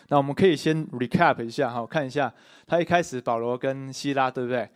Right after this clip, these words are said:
从安提阿教会这边出发，对不对？然后走，走，走，走，走，然后在路斯德的时候，他们捡到了一个宝，对不对？捡到一个提摩太哈，捡到一个提摩太，就加入他们团队，他们就一起往前，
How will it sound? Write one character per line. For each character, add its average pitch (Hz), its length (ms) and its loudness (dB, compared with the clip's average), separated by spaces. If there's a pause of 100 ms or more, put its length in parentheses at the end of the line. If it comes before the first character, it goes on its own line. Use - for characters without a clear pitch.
(140)
从 123 180 -10
安 139 160 -6
提 123 200 -6
阿 120 120 0
教 120 220 -2
会 120 100 -6
这 120 120 -8
边 117 120 -12
出 113 200 -14
发， 104 200 -6
对 107 120 -10
不 104 60 -8
对？ 104 140 -6 (440)
然 113 120 -8
后 120 100 -4
走， 110 220 -6
走， 107 160 -8
走， 104 220 -8
走， 113 160 -12
走， - 320 -14
然 110 120 -14
后 113 220 -10 (280)
在 131 120 -2
路 143 140 -2
斯 156 140 -6
德 127 140 -2
的 120 60 -4
时 123 80 -6
候， 131 60 0
他 131 100 -2
们 120 220 -6 (420)
捡 120 200 -4
到 131 160 2
了 123 80 2
一 123 100 -2
个 110 260 -4 (160)
宝， 104 240 -2
对 110 80 -8
不 110 80 -6
对？ 107 80 -6 (360)
捡 - 120 -16
到 120 140 -4
一 123 40 -2
个 127 100 -2
提 127 160 -6
摩 120 160 -6
太 120 240 0
哈， 110 200 -6
捡 113 140 -10
到 117 100 -8
一 120 60 -8
个 117 80 -8
提 113 140 -14
摩 113 120 -8
太， 120 240 -6 (280)
就 123 100 -6
加 139 160 4
入 143 140 0
他 131 100 -2
们 123 160 -6
团 110 180 -6
队， 123 140 -2
他 120 80 -6
们 120 80 -10
就 120 80 -4
一 120 80 -6
起 110 180 -10
往 110 240 -12 (300)
前， - 140 -14